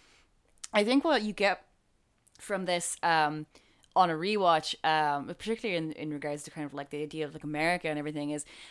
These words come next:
um, I think it is kind of true about the subverting, like, that they are kind of still stereotypes and everything. And,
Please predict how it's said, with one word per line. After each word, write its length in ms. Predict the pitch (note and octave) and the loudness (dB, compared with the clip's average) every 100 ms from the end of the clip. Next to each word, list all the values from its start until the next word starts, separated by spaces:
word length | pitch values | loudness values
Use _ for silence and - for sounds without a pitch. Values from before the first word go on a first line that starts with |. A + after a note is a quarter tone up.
| - | 2
um, 240 | F#3 F3 E3 | 8 8 8
I 100 | D#4 | 6
think 160 | A4+ A#4 | 6 4
it 320 | D4+ - D#4+ | 4 2 4
is 220 | F4+ E4+ | 6 6
kind 160 | D#4 B3+ | 6 6
of 60 | |
true 140 | - A3+ | 6 6
about 200 | G3+ F#3 | 6 2
the 60 | |
subverting, 520 | E3+ F3+ F#3 F3+ F3+ E3 | -2 -2 0 2 2 0
like, 200 | D#3 D#3+ | -2 -2
that 100 | D#3 | 0
they 100 | E3 | 4
are 240 | E3 E3+ | 6 6
kind 200 | - E3+ | 2 -4
of 60 | D#3 | -4
still 240 | - D#3 | -4 -4
stereotypes 640 | - D#3+ D#3+ E3 E3 D3+ D#3+ | -2 0 2 0 0 -4 -4
and 80 | D3+ | -8
everything. 400 | D3+ D3+ C#3+ C#3+ | -6 -6 -4 -4
And, 180 | D3 | -6